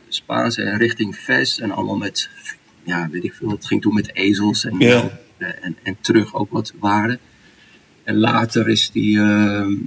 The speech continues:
Speaker 1: is die marktkoopman geweest. En nog winkeltjes in Enzora en Tiziumsri later. Dus dat,
Speaker 2: Mhm. Mooi.
Speaker 1: maar altijd wel dat stukje landbouw.
Speaker 2: Ja, ja, ja,
Speaker 1: En, en
Speaker 2: ja.
Speaker 1: later ook wat,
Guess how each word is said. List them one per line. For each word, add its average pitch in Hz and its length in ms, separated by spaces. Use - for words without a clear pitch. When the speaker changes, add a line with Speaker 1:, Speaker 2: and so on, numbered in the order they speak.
Speaker 1:
is - 100
die 135 100
marktkoopman 117 760
geweest. 107 520
En - 720
nog - 220
winkeltjes 110 600
in 107 100
Enzora 104 560
en 101 100
Tiziumsri 107 640
later. 90 440
Dus 104 180
dat, 110 140
Speaker 2:
Mhm. 92 140
Mooi. 98 160
Speaker 1:
maar - 60
altijd 170 520
wel 160 300
dat 143 180
stukje - 420
landbouw. 127 640
Speaker 2:
Ja, 98 100
ja, 92 280
ja, - 80
Speaker 1:
En, 110 260
en 104 80
Speaker 2:
ja. - 40
Speaker 1:
later 110 300
ook - 100
wat, - 280